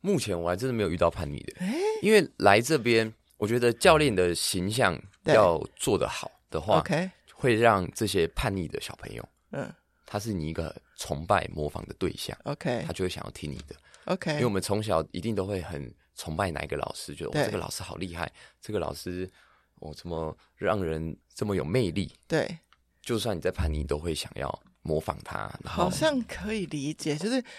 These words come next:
Speaker 2: 叛逆少年或叛逆少女，他们可能心中都会有偶像嘛，不管是歌手或者演员或什么。
Speaker 1: 对。没错，没错。
Speaker 2: 但现在就是一个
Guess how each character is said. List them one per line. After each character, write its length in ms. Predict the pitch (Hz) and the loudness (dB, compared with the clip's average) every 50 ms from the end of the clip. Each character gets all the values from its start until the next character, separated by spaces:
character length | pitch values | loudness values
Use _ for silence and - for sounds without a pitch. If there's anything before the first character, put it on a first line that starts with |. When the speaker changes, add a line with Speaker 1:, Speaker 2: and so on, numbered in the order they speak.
| - - _ | -20 -16 _
Speaker 2:
叛 240 | - 262 254 240 233 | 0 2 2 2 2
逆 220 | 233 220 202 185 | 2 0 0 -2
少 380 | 185 - - - 247 208 175 160 | -4 -4 0 4 4 4 4 4
年 280 | 151 143 135 139 147 | 2 0 0 -2 -2
或 200 | 156 - 220 196 | -2 0 0 0
叛 200 | 185 208 220 190 | 2 2 2 2
逆 140 | 180 180 175 | 0 0 -4
少 360 | 175 - - 190 175 160 135 | -4 0 4 4 6 6 4
女， 220 | 131 - 110 104 - - - - - - - _ _ | 2 0 -4 -6 -6 -10 -20 -20 -20 -20 -20 _ _
他 140 | - - | 2 4
们 80 | 240 214 | 4 6
可 80 | 180 160 | 6 4
能 100 | 139 147 | 2 2
心 240 | - - 170 180 | 0 -2 -2 0
中 160 | 180 180 180 180 | 2 2 2 4
都 120 | 185 180 | 4 2
会 120 | 202 185 | 4 4
有 80 | 147 131 | 4 4
偶 200 | - - 131 95 | 4 4 2 2
像 240 | - - - 147 123 | 2 0 0 0 2
嘛， 80 | 110 92 | 0 -2
不 80 | - | 0
管 160 | 147 160 139 165 | 2 2 2 2
是 80 | 151 | 4
歌 260 | - - - 143 151 | 4 6 6 8 6
手 220 | 156 - - - - | 6 4 2 2 2
或 140 | 156 156 151 | 2 2 2
者 60 | 160 | 2
演 200 | 92 120 113 73 | 2 0 0 0
员 160 | 78 73 - - | 0 0 -2 0
或 160 | 165 160 151 | 2 2 2
什 120 | 147 - 101 | 2 0 -2
么。 80 | - | 0
Speaker 1:
对。 100 | - 95 | 0 0
没 20 | 85 | 0
错， 40 | 76 | 0
没 120 | 73 69 | -4 -6
错。 100 | - - | -6 2
Speaker 2:
但 120 | - 214 220 | 4 4 6
现 100 | 226 220 | 8 8
在 80 | 196 | 8
就 100 | 190 185 | 8 6
是 140 | 190 190 165 | 4 4 2
一 80 | 151 139 | 0 2
个 160 | - 147 135 | 0 -2 -2